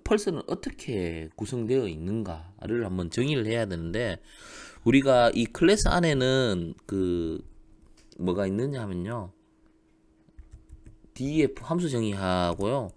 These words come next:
그 다음에 언더바, 언더바, 이닛, 우리 일반적으로 언더바, 언더바 우리가 던더라고 합니다. 요렇게. 요거는 뭐냐 하면 클래스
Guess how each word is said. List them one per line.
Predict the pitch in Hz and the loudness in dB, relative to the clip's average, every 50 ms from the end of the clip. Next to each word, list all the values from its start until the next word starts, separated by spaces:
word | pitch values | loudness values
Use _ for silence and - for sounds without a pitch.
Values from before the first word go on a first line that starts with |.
| - - - - - - _ | -18 -20 -20 -20 -20 -20 _
그 | - | -4
다음에 | 160 165 160 156 - - | -2 -2 -2 -2 -6 -4
언더바, | - - 170 165 165 156 165 170 165 180 175 - - | 0 2 2 4 4 2 2 2 4 4 2 2 2
언더바, | - 127 131 131 131 147 147 147 151 160 165 170 170 175 175 - - - - _ _ _ _ _ - - _ - - - | 0 -4 -2 0 0 0 0 0 0 0 0 0 0 -2 -4 -6 -10 -18 -20 _ _ _ _ _ -20 -20 _ -16 -8 -4
이닛, | 117 123 131 135 143 147 147 147 143 - _ _ _ _ - - | -2 0 0 2 2 0 0 -2 -4 -6 _ _ _ _ -4 2
우리 | - 131 143 139 131 - - | 4 8 8 8 6 6 6
일반적으로 | - 170 180 202 202 202 190 165 156 143 - - - - | 6 6 8 8 6 6 4 4 4 2 0 -2 -4 -4
언더바, | - 143 143 160 160 156 | -2 0 2 2 2 2
언더바 | 139 139 139 139 139 147 147 147 143 - - | 2 2 0 0 2 2 0 0 -2 -4 -2
우리가 | - 117 131 131 131 131 127 - - _ _ _ _ | -2 0 2 2 0 0 -2 -6 -10 _ _ _ _
던더라고 | - 151 180 190 185 175 131 110 95 90 87 | 0 0 2 2 2 0 0 0 -2 -2 -4
합니다. | 90 90 87 80 90 110 139 147 - - - - - - _ - - - - _ - | -6 -6 -6 -4 -4 -4 -6 -6 -10 -18 -20 -20 -20 -20 _ -20 -20 -20 -20 _ -2
요렇게. | - 104 107 - - - 90 - - - _ _ - _ _ _ _ _ _ _ _ _ _ _ - | 0 0 0 0 -2 -8 -12 -14 -18 -20 _ _ -20 _ _ _ _ _ _ _ _ _ _ _ 4
요거는 | 101 117 151 190 196 170 117 | 4 4 4 4 2 0 0
뭐냐 | 98 92 95 104 113 120 | -2 -4 -4 -6 -6 -6
하면 | 117 107 104 113 123 123 110 95 85 82 - - | -8 -8 -8 -8 -8 -10 -10 -12 -14 -14 -16 -12
클래스 | - - 143 165 180 180 - - - - | -8 -4 -4 -2 -4 -4 -6 -10 -12 -12